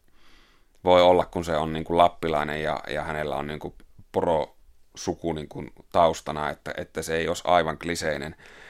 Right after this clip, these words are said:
Kyllä sitä tosi paljon yritin sitä kelata, ja se on, se on nyt ihan sitten lukijan tehtäväksi ja arvioida se, että miten,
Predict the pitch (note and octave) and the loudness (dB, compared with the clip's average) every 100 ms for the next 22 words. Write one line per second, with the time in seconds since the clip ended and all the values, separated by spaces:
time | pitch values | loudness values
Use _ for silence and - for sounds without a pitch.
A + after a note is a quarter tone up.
0 | - - - - - G#2 G2 - G2+ F2 | -20 -20 -20 -20 -8 0 0 4 2 2
1 | A#1 - A2+ A#2+ - G2+ F#2+ F2+ E2+ - | -2 -2 2 2 8 8 10 6 2 -12
2 | - F2+ F#2+ F2 F2 - F2 F#2+ F#2+ F2 | -8 -2 0 0 -4 2 4 6 6 8
3 | F2+ F2 - F#2+ - - - - - - | 6 6 6 2 2 -8 -18 -18 -18 -20
4 | - - - - - _ - G2+ G#2+ G#2 | -20 -20 -20 -20 -20 _ 6 8 8 2
5 | A2 G2+ G#2 G#2 A2 A2 G2 F2+ F2+ - | 2 2 4 4 4 6 6 6 2 -10
6 | - - - G2 - F2 E2 F#2 F2 E2 | -16 -4 4 4 6 2 2 2 6 8
7 | E2+ F2+ F2 E2 E2+ - F2 F#2 F#2 | 6 4 2 2 -2 -2 -2 4 4